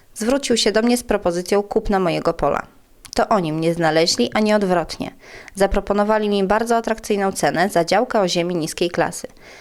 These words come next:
Po długich namysłach zdecydowałem się ją sprzedać, mając na uwadze fakt,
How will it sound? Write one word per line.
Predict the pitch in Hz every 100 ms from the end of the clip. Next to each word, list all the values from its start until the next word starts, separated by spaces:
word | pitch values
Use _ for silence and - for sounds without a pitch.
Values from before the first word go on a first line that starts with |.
| - -
Po | 190
długich | 254 262 262
namysłach | 202 156 165 180 190
zdecydowałem | 190 196 190 185 214 226
się | 233 214
ją | 208
sprzedać, | - - 156 151 - -
mając | 170 180 226 247
na | 233
uwadze | 233 226 220
fakt, | 214 131 - -